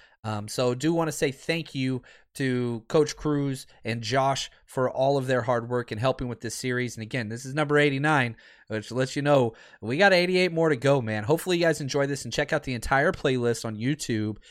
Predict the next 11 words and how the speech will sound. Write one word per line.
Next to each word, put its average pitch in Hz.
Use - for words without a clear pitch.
If 113
you 120
scroll 127
down, 123
you'll 113
be 117
able 107
to -
find 120
it. 107
Um, 104